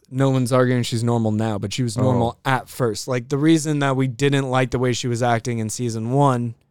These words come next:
Speaker 1: even though it's been fairly consistent, uh, was because she was medicated, is what they're saying.
Speaker 2: I get that. Yeah, that,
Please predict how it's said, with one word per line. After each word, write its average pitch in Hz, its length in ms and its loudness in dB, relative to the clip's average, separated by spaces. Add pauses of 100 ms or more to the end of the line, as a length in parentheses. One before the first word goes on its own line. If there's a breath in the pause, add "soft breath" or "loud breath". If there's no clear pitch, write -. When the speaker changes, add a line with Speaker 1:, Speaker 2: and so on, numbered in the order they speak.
(480)
Speaker 1:
even 135 180 0
though 127 120 2
it's 110 100 -4
been 110 260 -2 (480)
fairly 190 300 0
consistent, 113 760 -4 (960)
uh, 101 300 -2
was 110 260 0
because 117 800 0
she - 240 -2
was 104 260 -4
medicated, 107 720 -6 (100)
is 104 120 -12
what 110 200 -8
they're 101 120 -10
saying. - 460 -12 (260)
Speaker 2:
I 131 120 0
get 131 200 0
that. 110 200 2
Yeah, 117 340 2
that, - 280 -6